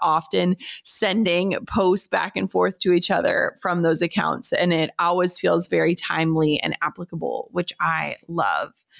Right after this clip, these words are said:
So when was the last time that you took stock of your life? Like, you did this full on, full sweep forensic accounting style inventory where you looked in the mirror with yourself? And I'm guessing if I asked you how often you take time out of your day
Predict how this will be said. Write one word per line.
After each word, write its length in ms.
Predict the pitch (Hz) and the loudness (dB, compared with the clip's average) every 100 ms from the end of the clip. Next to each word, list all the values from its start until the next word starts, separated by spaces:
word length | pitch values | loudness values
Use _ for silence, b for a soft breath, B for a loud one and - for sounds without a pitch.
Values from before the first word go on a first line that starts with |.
| B B B B _ | B B B B _
So 420 | - 254 233 214 | -4 0 2 0
when 300 | 208 240 269 | 0 0 0
was 160 | 311 320 | 0 0
the 80 | 311 | 0
last 260 | 220 208 | 0 -2
time 140 | 233 190 | -2 -2
that 140 | 160 | 0
you 80 | 180 | -2
took 320 | - 180 160 | 0 0 0
stock 400 | - 196 143 156 | -2 0 -2 -2
of 160 | - 175 | -2 0
your 100 | 160 | 2
life? 360 | 113 - - | 2 -2 -2
Like, 200 | 185 180 | -2 0
you 160 | 202 202 | -2 0
did 340 | 190 185 175 | 2 0 0
this 240 | 175 175 - | 0 0 -2
full 300 | - 226 226 | 0 2 4
on, 380 | 196 180 180 | 2 2 0
full 340 | 185 - 202 202 | -4 -2 2 2
sweep 440 | 190 190 180 165 | 2 2 2 0
forensic 500 | 180 180 170 196 269 | 0 2 4 2 2
accounting 400 | 175 208 165 165 | 0 0 2 2
style 420 | 170 - 170 160 - | 0 -2 0 -2 2
inventory 840 | 165 156 160 - 165 151 147 160 b b b | 2 4 2 2 2 2 0 -6 b b b
where 120 | - 214 | 0 2
you 120 | 240 | 2
looked 240 | 262 359 | 0 2
in 100 | 330 | 2
the 60 | 285 | 4
mirror 640 | 262 277 226 127 85 190 | 4 4 2 -2 -4 -6
with 180 | - 190 | -2 0
yourself? 540 | 185 - 110 55 - _ _ _ b b b - | 0 0 -2 -2 -6 _ _ _ b b b -4
And 220 | 214 214 | -2 0
I'm 120 | 226 | 0
guessing 340 | 226 262 277 339 | 0 -2 0 0
if 100 | 277 | 2
I 60 | |
asked 360 | 208 185 185 - | 0 -2 -2 -2
you 80 | 202 | 0
how 220 | 196 180 | 2 0
often 400 | - 170 180 180 | 0 -2 0 2
you 100 | 170 | 2
take 380 | 165 - 185 180 | 2 0 0 0
time 320 | 185 175 170 | -2 0 0
out 140 | 170 | 0
of 80 | 165 | 0
your 540 | 175 165 185 233 294 285 | 0 0 2 4 2 2
day 420 | 214 113 71 196 | 0 0 0 -2